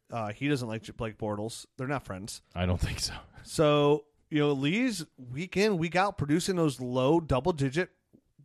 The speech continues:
Speaker 1: games,
Speaker 2: I,
Speaker 1: which
Speaker 2: I mean,
Speaker 1: is
Speaker 2: I
Speaker 1: a
Speaker 2: didn't,
Speaker 1: solid
Speaker 2: I didn't
Speaker 1: wide
Speaker 2: say,
Speaker 1: receiver three.
Speaker 2: I didn't say he wasn't solid, but I think the fact that he's been solid now for a little while, I think he's starting to regain some value, and, and I wouldn't feel bad moving on from him and,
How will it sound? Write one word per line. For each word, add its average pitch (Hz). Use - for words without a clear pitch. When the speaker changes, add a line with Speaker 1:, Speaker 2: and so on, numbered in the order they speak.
Speaker 1:
games, 214
Speaker 2:
I, -
Speaker 1:
which 175
Speaker 2:
I 147
mean, 151
Speaker 1:
is 156
Speaker 2:
I 160
Speaker 1:
a -
Speaker 2:
didn't, 190
Speaker 1:
solid 160
Speaker 2:
I 139
didn't -
Speaker 1:
wide 160
Speaker 2:
say, 165
Speaker 1:
receiver 175
three. 220
Speaker 2:
I 113
didn't 127
say 110
he 107
wasn't 110
solid, 71
but 73
I 78
think 87
the -
fact 87
that 78
he's 73
been 87
solid 90
now 87
for 85
a 80
little 76
while, 82
I 76
think 73
he's 73
starting 71
to 69
regain 73
some 69
value, 76
and, 71
and 73
I 71
wouldn't 71
feel 69
bad 73
moving 73
on 78
from 69
him 69
and, 69